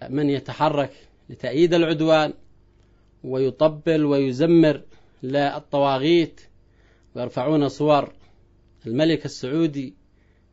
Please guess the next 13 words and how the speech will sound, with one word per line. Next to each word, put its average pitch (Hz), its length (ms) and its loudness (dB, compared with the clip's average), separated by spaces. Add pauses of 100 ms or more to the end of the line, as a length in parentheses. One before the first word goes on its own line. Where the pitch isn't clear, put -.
(120)
الذي 117 220 -4
يظلم 160 420 0
هذا 127 200 -6
الشعب 151 520 0
ويعتدي 135 520 -4
على 151 220 0
هذا 135 220 -6
الشعب، 156 480 -4 (840)
ويشيدون 143 800 4 (580)
بمواقفهم 147 920 -2 (800)
ويشيدون 135 640 0
بهذا 175 380 2
العدوان، 160 580 0